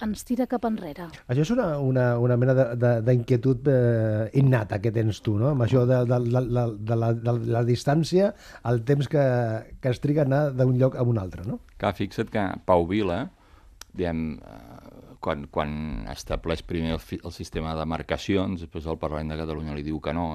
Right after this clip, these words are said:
Speaker 3: i crea el sistema de comarques, que
Speaker 2: Sí.
Speaker 3: ara sembla que tal, però ell no volia el sistema de comarca, ara seria molt llarg d'explicar, eh? Però calcula les, eh, diguem, calcula el territori amb el temps que triga una persona a anar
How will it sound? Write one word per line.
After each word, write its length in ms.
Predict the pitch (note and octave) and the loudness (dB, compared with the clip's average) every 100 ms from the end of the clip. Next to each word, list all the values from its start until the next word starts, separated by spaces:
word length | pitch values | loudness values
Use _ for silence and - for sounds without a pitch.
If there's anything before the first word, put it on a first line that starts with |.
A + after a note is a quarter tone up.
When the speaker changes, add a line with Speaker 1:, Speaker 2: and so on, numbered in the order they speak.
| C2+ | -8
Speaker 3:
i 80 | C#2+ | -8
crea 220 | D#2 D#2 | -4 -4
el 80 | C#2+ | -6
sistema 400 | D2+ - D#2 D2+ | -12 -10 -8 -8
de 80 | |
comarques, 560 | - D#2+ E2+ D2 D#2+ - | -6 -4 -4 -6 -10 -8
que 80 | - | -8
Speaker 2:
Sí. 80 | C2 | -8
Speaker 3:
ara 80 | |
sembla 400 | C2 D2 C#2 C2+ | -8 -8 -6 -8
que 80 | C2 C2+ | -8 -8
tal, 140 | G2 - | -8 -4
però 160 | C2 G#1+ _ - - - - - | -6 -6 _ -20 -18 -20 -12 -4
ell 160 | D#2+ | 0
no 140 | D#2+ E2+ | 0 0
volia 240 | D2 D2+ | -2 -4
el 80 | C#2+ | -6
sistema 460 | - C#2+ D#2 D#2 D2 | -10 -14 -10 -8 -8
de 40 | D2+ | -8
comarca, 400 | D#2+ D#2+ D2 C#2+ | -6 -6 -8 -8
ara 100 | B1+ | -8
seria 300 | - D2 C2+ | -10 -8 -8
molt 160 | C2 | -6
llarg 220 | B1+ B1+ C2+ | -6 -8 -10
d'explicar, 400 | - C2+ B1+ C#2+ | -12 -14 -10 -8
eh? 60 | D#2 | -4
Però 140 | F2+ - - - - _ | -4 -6 -18 -20 -20 _
calcula 460 | G#2 F#2 G#2+ A2+ B2 | 2 2 4 4 6
les, 300 | A2+ A2 - - | 4 0 -6 -10
eh, 840 | F2+ F#2 D#2+ D#2 C#2 A#1 - - E2+ | -8 -6 -6 -8 -10 -14 -18 -16 -6
diguem, 300 | F2+ E2+ E2+ | -4 -4 -2
calcula 400 | E2+ D#2 A#2 A2+ | -2 0 4 4
el 140 | G2 | 4
territori 600 | G#2 F2+ E2+ G#2+ G#2+ G2+ B2+ | 2 0 0 0 0 0 -4
amb 240 | F#2 E2+ | -4 0
el 140 | E2+ E2 | 0 0
temps 300 | G#2+ G#2 - | 0 0 0
que 140 | G#2 F2+ | -2 -2
triga 240 | G2 F2+ | -2 -2
una 160 | F2+ F#2+ | -2 -2
persona 380 | G2+ F2+ G2 | -4 -4 -4
a 20 | F#2+ | -2
anar 140 | F2 | -2